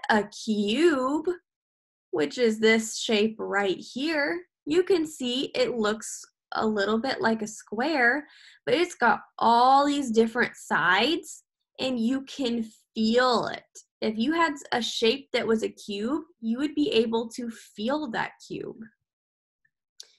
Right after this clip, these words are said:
So this says a cube, and here's our shape again, is like dice you drop. So if you have a dice, that would be an example of a cube. You can feel all the sides. You can feel the edges on a dice.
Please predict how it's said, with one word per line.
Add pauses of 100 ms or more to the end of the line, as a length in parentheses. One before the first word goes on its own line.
(300)
So
this
says
a (220)
cube,
and
here's
our
shape
again, (360)
is
like (240)
dice
you
drop. (120)
So
if
you
have
a
dice,
that
would
be
an
example
of
a
cube. (520)
You
can
feel
all
the
sides.
You
can
feel
the (100)
edges
on
a
dice.